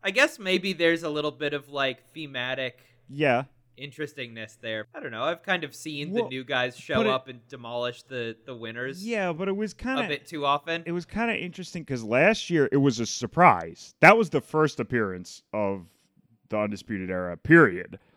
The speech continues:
Speaker 2: Like, they, we had never even seen them. We didn't know they were signed or anything.
Speaker 1: We didn't know that they were the Undisputed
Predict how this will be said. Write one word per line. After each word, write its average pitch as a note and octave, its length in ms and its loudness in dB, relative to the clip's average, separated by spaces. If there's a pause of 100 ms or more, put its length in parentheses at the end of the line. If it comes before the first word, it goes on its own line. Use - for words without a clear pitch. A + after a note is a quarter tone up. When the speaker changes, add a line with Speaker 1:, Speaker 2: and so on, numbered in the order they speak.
(100)
Speaker 2:
Like, A2 140 0
they, C#3+ 160 6
we C3 180 2
had C3 140 4
never B2 280 2
even G#2 200 0
seen A#2+ 260 0
them. G#2 140 0
We A2 160 4
didn't A2 140 4
know G#2+ 120 2
they G2+ 100 -2
were F#2+ 140 -6
signed F#2+ 480 -8
or F#2 160 -8
anything. F2 500 -10
Speaker 1:
We F3 140 -4
didn't F#3+ 320 4
know F3+ 160 6
that F#3 140 0
they E3 120 2
were F3 160 2
the D#3 160 -4
Undisputed D#3+ 500 -8